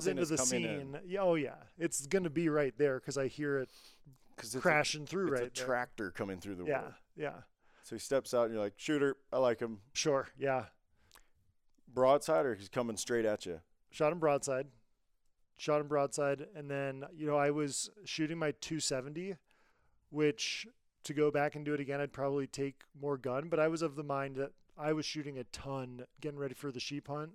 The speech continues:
Speaker 1: You were so
Speaker 2: Shoot,
Speaker 1: deadly with that
Speaker 2: shoot
Speaker 1: rifle.
Speaker 2: what you're shooting well. And
Speaker 1: Yeah.
Speaker 2: so, uh, but that said, I mean, we, I had to shoot him a, a couple times,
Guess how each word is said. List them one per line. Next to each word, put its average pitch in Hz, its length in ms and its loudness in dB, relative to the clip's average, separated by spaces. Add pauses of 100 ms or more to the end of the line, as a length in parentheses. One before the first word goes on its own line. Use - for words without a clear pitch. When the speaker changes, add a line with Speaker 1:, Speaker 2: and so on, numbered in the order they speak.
Speaker 1:
You 123 160 -6
were 123 100 0
so 117 760 0
Speaker 2:
Shoot, 147 300 2
Speaker 1:
deadly 185 220 -2
with 190 200 -4
that 196 140 2
Speaker 2:
shoot 185 220 2
Speaker 1:
rifle. 202 180 -6
Speaker 2:
what 180 160 0
you're 160 80 -10
shooting 180 320 -4
well. 156 540 2 (120)
And 131 540 -8 (220)
Speaker 1:
Yeah. 113 240 0 (480)
Speaker 2:
so, 160 540 4 (800)
uh, 143 520 4 (280)
but 165 120 -4
that 185 180 8
said, 147 220 2
I 135 60 -4
mean, 135 300 -8
we, 151 300 -2 (400)
I 147 140 -2
had 151 240 2
to 131 60 -6
shoot 143 200 -4
him 139 80 -8
a, 127 200 -2
a 139 120 -10
couple 151 260 0
times, 135 580 -6